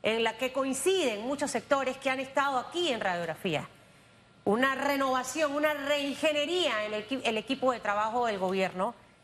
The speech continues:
y una política con medidas agresivas de austeridad,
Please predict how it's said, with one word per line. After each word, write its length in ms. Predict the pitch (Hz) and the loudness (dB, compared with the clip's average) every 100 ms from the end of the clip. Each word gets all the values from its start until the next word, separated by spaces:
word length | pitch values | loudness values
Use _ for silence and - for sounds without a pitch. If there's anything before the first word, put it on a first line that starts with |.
| - - - _ | -20 -20 -20 _
y 360 | 269 269 262 - - | 2 4 0 -2 0
una 320 | 349 339 330 320 - - _ _ _ _ _ _ _ | 0 2 0 0 -6 -18 _ _ _ _ _ _ _
política 1040 | 269 262 311 370 359 359 - 339 339 330 - | 2 2 -2 -4 -2 -4 0 0 0 -4 -2
con 200 | 262 240 | -2 0
medidas 840 | 233 247 302 311 320 311 311 - - _ _ _ _ _ _ _ - | 0 0 -2 0 0 0 -6 -12 -16 _ _ _ _ _ _ _ 0
agresivas 1040 | 262 262 285 277 - 359 277 190 185 - - | 0 0 -4 -4 -2 0 2 0 -2 -10 -2
de 100 | 220 | -2
austeridad, 680 | 208 - 226 208 208 185 | -2 -4 -2 0 0 -2